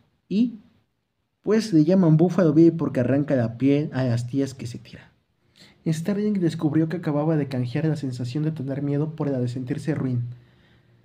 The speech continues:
De escoger entre las dos, prefería tener miedo. Páseme el cuestionario.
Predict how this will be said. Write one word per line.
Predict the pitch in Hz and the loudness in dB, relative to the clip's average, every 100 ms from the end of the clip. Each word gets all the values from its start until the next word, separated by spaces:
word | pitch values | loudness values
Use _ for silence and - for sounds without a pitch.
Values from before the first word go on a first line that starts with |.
| _ - | _ -10
De | 160 | -4
escoger | 160 - 160 185 190 | -2 -2 -6 -4 -4
entre | 220 208 | -4 -2
las | 135 120 | -2 -2
dos, | 120 160 - | 0 -2 -4
prefería | - 151 127 135 151 | -8 -6 -4 -2 -2
tener | 156 139 135 135 | -4 -4 -4 -4
miedo. | 123 120 - - _ _ _ _ _ _ _ _ _ _ _ _ _ _ _ _ _ _ _ _ _ _ _ _ | -2 -2 -6 -14 _ _ _ _ _ _ _ _ _ _ _ _ _ _ _ _ _ _ _ _ _ _ _ _
Páseme | - 190 214 208 | -6 -4 -2 -2
el | 151 | -2
cuestionario. | 147 127 127 135 131 123 | -2 -6 -6 -6 -4 -6